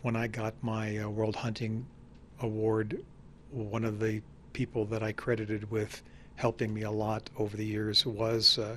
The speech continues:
Quentin and his, uh, hunting company. I've had a lot of professional hunters around the world that have used as guides, and he is in the top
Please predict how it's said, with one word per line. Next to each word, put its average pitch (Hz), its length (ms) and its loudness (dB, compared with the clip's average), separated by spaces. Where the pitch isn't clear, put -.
Quentin 123 340 -6
and 107 280 -8
his, - 320 4
uh, 113 80 -6
hunting 117 320 -4
company. 110 480 -4
I've 123 200 2
had 117 340 0
a 113 60 4
lot 107 360 2
of 110 180 -2
professional 110 560 -2
hunters 110 600 4
around 110 380 2
the 107 80 2
world 107 420 4
that 110 160 0
have 101 180 -4
used 110 280 0
as 110 140 6
guides, 110 520 2
and 110 520 -2
he 127 240 0
is - 280 4
in 151 220 0
the 113 80 0
top 110 300 0